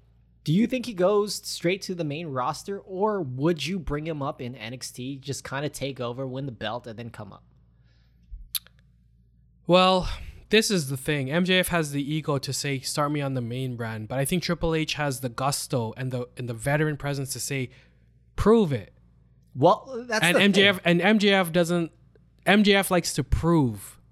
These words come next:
Speaker 2: So he'll go to N X T and maybe win the belt very quickly if he's able to do so, but, uh,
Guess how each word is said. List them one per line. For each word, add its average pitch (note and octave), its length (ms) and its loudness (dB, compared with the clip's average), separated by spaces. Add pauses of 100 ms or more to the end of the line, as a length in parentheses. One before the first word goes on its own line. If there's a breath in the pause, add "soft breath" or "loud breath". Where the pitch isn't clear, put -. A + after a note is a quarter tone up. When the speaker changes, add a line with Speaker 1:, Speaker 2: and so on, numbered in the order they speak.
(160)
Speaker 2:
So - 120 -2
he'll E3+ 160 6
go F#3+ 160 4
to F3+ 60 6
N F3 140 2
X E3 140 -2
T F#3 100 -2
and D#3+ 80 0
maybe D#3 200 0
win D3+ 160 0
the C#3+ 80 -4
belt C#3 280 -2
very C3+ 180 -2
quickly C#3 480 0
if A#2 80 -4
he's A#2 180 -8
able A#2 240 -6
to - 120 -12
do A#2 160 -8
so, D3+ 280 -4
but, A#2+ 220 -8 (140)
uh, A#2+ 280 -6